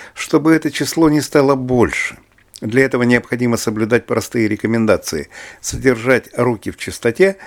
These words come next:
соблюдать дистанцию, в многолюдных помещениях носить маску, а при появлении малейших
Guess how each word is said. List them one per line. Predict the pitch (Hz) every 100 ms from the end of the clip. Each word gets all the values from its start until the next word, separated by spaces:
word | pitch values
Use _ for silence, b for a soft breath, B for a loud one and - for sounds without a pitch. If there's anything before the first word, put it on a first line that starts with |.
| B B
соблюдать | - 170 175 170 196 -
дистанцию, | 117 120 - - 117 104 98 170 185 -
в | 131 131
многолюдных | 156 170 185 196 165 131
помещениях | - 117 107 - 107 104 -
носить | 107 - 117
маску, | 170 202 - 220 196 B B B
а | - 139 113
при | - 127
появлении | 117 123 117 113 120 110 104
малейших | 113 135 139 143 110 - 82 -